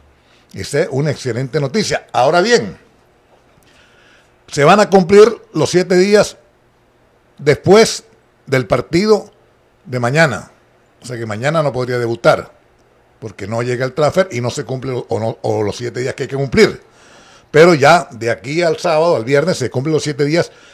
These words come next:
y por eso la confirmación de Fuechar le está diciendo a la afición, Juan Fernando Quintero va a debutar el próximo domingo frente al Deportivo Independiente Medellín.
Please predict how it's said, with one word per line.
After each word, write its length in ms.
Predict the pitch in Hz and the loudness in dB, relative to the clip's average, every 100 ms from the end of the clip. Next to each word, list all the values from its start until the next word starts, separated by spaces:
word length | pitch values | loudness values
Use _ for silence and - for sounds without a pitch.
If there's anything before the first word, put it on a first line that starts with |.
| - | -14
y 80 | 110 | -6
por 200 | 120 139 | 0 2
eso 340 | 143 165 - _ - | 2 0 -2 _ -12
la 960 | 117 110 107 110 107 104 95 90 85 - | -8 -4 -4 -4 -4 -6 -6 -8 -6 2
confirmación 1120 | 214 208 190 190 185 156 - 196 117 92 95 | 2 2 0 2 2 -2 0 0 0 -6 -12
de 100 | 92 | -4
Fuechar 540 | 147 120 175 175 160 _ _ - | -2 2 4 2 2 _ _ -16
le 60 | |
está 160 | 104 147 | 0 2
diciendo 320 | 147 147 156 | 2 0 0
a 40 | 147 | 0
la 60 | |
afición, 420 | 123 113 160 156 - _ _ _ _ _ | 0 0 0 0 -4 _ _ _ _ _
Juan 260 | - 110 101 | -6 -4 -4
Fernando 460 | 104 98 131 135 | -6 -2 -2 0
Quintero 520 | 107 104 95 127 127 - 92 104 | -2 -6 -6 -4 -6 -10 -12 -6
va 180 | 120 | -4
a 60 | 113 | -4
debutar 540 | 104 92 - 160 160 - _ _ _ - | -6 -6 2 4 2 -6 _ _ _ -12
el 180 | 101 | -10
próximo 480 | - 120 - 139 113 | -2 -2 -2 -6 -6
domingo 360 | 98 110 123 110 | -6 -8 -10 -10
frente 360 | 117 120 110 | -10 -12 -12
al 100 | 110 | -12
Deportivo 500 | 101 87 87 120 113 | -12 -14 -10 -4 -4
Independiente 580 | 98 90 87 101 101 110 | -4 -8 -10 -10 -10 -10
Medellín. 340 | 101 120 233 | -10 -6 -8